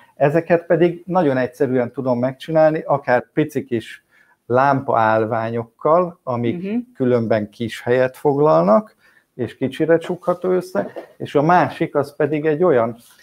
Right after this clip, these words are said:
Speaker 1: egyszerű monopod, aminek a három lábát ki tudom húzni, de hogyha én álló videót szeretnék
Speaker 2: Ó.
Speaker 1: csinálni, akkor ez pedig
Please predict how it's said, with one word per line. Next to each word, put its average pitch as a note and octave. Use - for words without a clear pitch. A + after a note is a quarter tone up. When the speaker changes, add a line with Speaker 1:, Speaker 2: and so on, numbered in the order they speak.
Speaker 1:
egyszerű D3+
monopod, C#3+
aminek C3+
a C3+
három C3
lábát A#2+
ki D3+
tudom A2+
húzni, D#3+
de C3
hogyha C#3
én C3+
álló C3
videót A#2
szeretnék A#2+
Speaker 2:
Ó. A#3
Speaker 1:
csinálni, F#3
akkor C3+
ez C3
pedig B2+